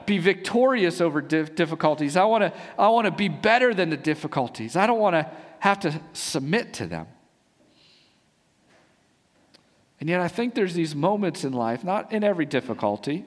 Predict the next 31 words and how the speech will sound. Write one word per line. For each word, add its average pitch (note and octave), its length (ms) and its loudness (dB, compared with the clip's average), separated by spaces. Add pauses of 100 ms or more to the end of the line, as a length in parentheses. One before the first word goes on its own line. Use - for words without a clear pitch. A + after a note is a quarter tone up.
but E3+ 100 -4
there's G3 320 -2 (320)
moments E3+ 600 0
in E3 220 -2
our F3 140 2
lives D#3 560 -2
when D3 280 -2 (420)
we E3+ 140 -2
have G3 240 2
no G3 140 2
other D#3+ 180 0
choice G#3 440 -2
than D3+ 160 -4
just D#3+ 260 -4
to E3+ 60 -8
say, E3+ 220 -2
"I, D#3+ 160 -2 (100)
I - 40 -12
have F3 220 -6
to D#3 60 -12
submit - 420 -8
to F#2 100 -16
'em." G2 120 -18 (1500)
There, G#3+ 140 6
there's, A3+ 260 2 (160)
there's G3+ 200 0
great A#3 220 2
wisdom F3+ 760 2
in D#3+ 360 0
learning G3+ 600 2
the, D#3+ 200 4